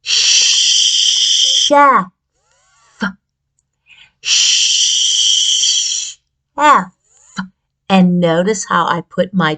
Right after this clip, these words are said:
two fingers out there to show where the teeth come out too. So it's still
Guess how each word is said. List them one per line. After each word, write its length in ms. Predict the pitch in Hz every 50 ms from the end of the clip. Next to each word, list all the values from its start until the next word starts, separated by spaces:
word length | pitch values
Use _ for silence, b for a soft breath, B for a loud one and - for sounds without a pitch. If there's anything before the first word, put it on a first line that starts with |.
| -
two 260 | - - - 185 185
fingers 540 | 190 185 - 180 175 185 185 190 196 196 190
out 260 | 208 202 202 208 208
there 300 | - 240 233 233 240 247 240 B B B B
to 100 | - 180
show 360 | 185 - - - 190 185 190
where 220 | 196 190 190 185
the 160 | 180 180 170 175
teeth 420 | - - - 233 240 269 302 277 -
come 220 | - 196 175 180
out 280 | 180 170 165 180 190 -
too. 400 | - - 269 359 403 - - B B B B B B
So 220 | - - 508 - 539 539 523 523 523 523 _ _ _ _ _ _ _ _ _ _ -
it's 240 | - 440 466 - -
still 200 | - - 523